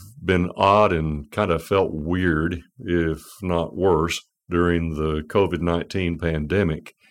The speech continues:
I'd like to talk about it as if it was completely past. I guess it's not. We're still learning how to deal with it, and right now we're still dealing particularly with the Delta variant. We'll see how that goes.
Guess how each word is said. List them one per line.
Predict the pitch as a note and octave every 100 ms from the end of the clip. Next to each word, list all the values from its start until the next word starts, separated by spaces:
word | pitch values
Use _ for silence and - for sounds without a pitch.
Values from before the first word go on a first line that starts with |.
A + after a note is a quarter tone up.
| _ _ _ _ -
I'd | B2+
like | G2+ A2
to | G#2+
talk | - G2+ -
about | E2 E2 E2
it | F2+ F2+
as | D#2
if | F2 -
it | D#2+
was | E2+
completely | - D#2+ F#2+ F#2 D#2+
past. | D2+ - G#2 E2+ E2 - - _ _ -
I | D#2+
guess | G2+ -
it's | D#2+ F2
not. | G2 F#2 D#2 F2 -
We're | F#2 F2
still | - G2 F2+
learning | F#2 F2
how | E2 D#2
to |
deal | D#2 G#2+ F#2+
with | D2 D2 E2
it, | F2
and | D#2+
right | E2+ E2+
now | F2 F#2+
we're | F2 D#2 D#2
still | D2+ - F2 E2+
dealing | E2 E2 E2 D#2+ D#2
particularly | E2 D#2+ - A2 - D2+ D2 F2
with | D#2 D2
the | E2
Delta | C#2+ F2 G#2 - C#2+
variant. | C#2+ D2 D2 D2 E2+ - _ _ _ _ _ _
We'll | F2+ F#2
see | G#2 F#2+
how | F#2
that | E2+ E2+ D#2
goes. | A2+ A2 F#2+ -